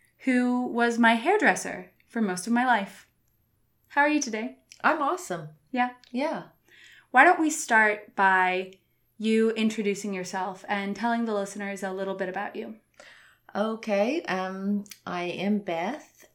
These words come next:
Speaker 2: and I am an Oklahoma cowgirl.
Speaker 1: Mm-hmm.
Speaker 2: I am fifty-six years old,
Speaker 1: Mm-hmm.
Speaker 2: or young, or fif-,
Speaker 1: Yes.
Speaker 2: <laughs> or, or fifty-fine, as we sometimes say.
Speaker 1: Fifty-fine. I like that.
Speaker 2: Fifty-fine.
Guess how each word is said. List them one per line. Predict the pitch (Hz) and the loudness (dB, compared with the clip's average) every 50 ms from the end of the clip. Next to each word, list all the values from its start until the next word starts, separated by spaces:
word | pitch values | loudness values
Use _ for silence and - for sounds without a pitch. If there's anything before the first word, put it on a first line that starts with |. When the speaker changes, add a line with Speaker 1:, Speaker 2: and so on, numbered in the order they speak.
| _ - | _ -8
Speaker 2:
and | 180 185 180 175 180 180 180 180 180 180 180 185 185 - - _ _ _ _ _ _ _ _ | -6 -6 -6 -6 -6 -6 -8 -8 -8 -8 -8 -10 -12 -12 -16 _ _ _ _ _ _ _ _
I | - 185 190 202 202 | -4 -2 0 0 0
am | 156 - 175 180 190 190 | 0 -2 -4 -2 -2 -2
an | 185 | 0
Oklahoma | 190 196 190 - - 196 202 202 196 196 196 | -2 -2 -2 -4 -4 -2 -2 0 -2 -2 -4
cowgirl. | - 214 196 190 190 190 185 196 185 190 214 277 339 330 - | -4 -4 -2 -2 -2 -2 -4 -4 -4 -4 -4 -4 -6 -6 -4
Speaker 1:
Mm-hmm. | 240 220 208 202 190 185 190 269 - | -4 -4 -4 -4 -6 -6 -8 -8 -6
Speaker 2:
I | 180 185 180 190 185 | -8 -8 -8 -8 -10
am | - - 175 175 175 175 175 175 - _ - | -10 -10 -10 -10 -10 -10 -12 -14 -16 _ -4
fifty-six | 170 170 170 - 196 185 - - 175 170 - - - - | -4 -4 -2 -6 -10 -10 -8 -8 -10 -10 -10 -14 -14 -12
years | 165 170 170 170 - - | -10 -10 -10 -10 -10 -10
old, | 160 160 165 196 277 359 - | -10 -10 -10 -8 -10 -4 -2
Speaker 1:
Mm-hmm. | 226 208 190 185 180 196 190 185 - - - - _ | -2 -2 0 -2 -4 -6 -6 -6 -8 -12 -14 -18 _
Speaker 2:
or | - 180 190 185 | -4 -4 -2 -2
young, | 185 180 180 170 160 156 165 196 233 262 269 - _ _ _ _ - | -4 -4 -6 -8 -8 -6 -6 -4 -4 -6 -8 -12 _ _ _ _ -8
or | 208 - 202 | -2 -2 0
fif-, | 185 226 | 4 6
Speaker 1:
Yes. | 202 - - - - - - - | 6 6 6 0 -4 -6 -6 0
Speaker 2:
<laughs> | - | 4
or, | 254 240 262 262 294 - - - - - | 4 6 6 6 4 4 2 -4 -8 -2
or | 226 254 247 | 0 0 2
fifty-fine, | - 247 214 214 - 220 202 - - 190 202 196 165 151 147 143 156 170 202 226 | 4 2 2 2 2 -2 -2 2 4 6 6 6 6 4 0 0 0 2 2 2
as | 214 190 190 - | 2 0 -2 -2
we | 180 175 202 | -2 -2 -2
sometimes | 202 208 202 190 202 226 220 180 190 240 - - | 0 -2 -2 -2 0 2 2 4 6 6 4 6
say. | - 202 202 208 202 | 6 6 6 6 6
Speaker 1:
Fifty-fine. | 196 185 - 254 196 170 - - - - | 4 4 4 2 0 -4 -6 -8 -6 -2
I | - 262 | 0 0
like | 262 | 2
that. | 202 | 2
Speaker 2:
Fifty-fine. | 190 214 - - 180 175 180 208 233 175 117 117 104 82 101 - 294 294 - | 2 0 0 0 0 2 2 2 2 0 -2 -4 -6 -4 -2 -2 -2 -2 -4